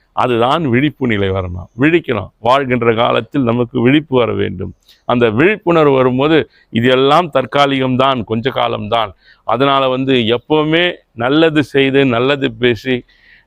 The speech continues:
நல்ல நம்மளால் முடிந்த உதவிகளை மற்றவர்களுக்கு செய்து கொண்டு எப்பவும் இறை சிந்தனையோடு, குரு பக்தியோடு வாழ வேண்டும் அப்படிங்கிறத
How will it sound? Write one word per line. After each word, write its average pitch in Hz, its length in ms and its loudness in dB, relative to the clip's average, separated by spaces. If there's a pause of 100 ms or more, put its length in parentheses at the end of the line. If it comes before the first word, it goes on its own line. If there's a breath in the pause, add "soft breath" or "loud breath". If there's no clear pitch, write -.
நல்ல 147 480 2
நம்மளால் 139 460 0
முடிந்த 147 340 2
உதவிகளை 131 480 2
மற்றவர்களுக்கு 117 640 -4
செய்து 135 320 0
கொண்டு 120 280 0 (160)
எப்பவும் 156 540 -2
இறை 139 280 2
சிந்தனையோடு, 131 720 0
குரு 131 240 2
பக்தியோடு 131 500 0
வாழ 127 280 0
வேண்டும் 120 440 -4
அப்படிங்கிறத 117 520 -2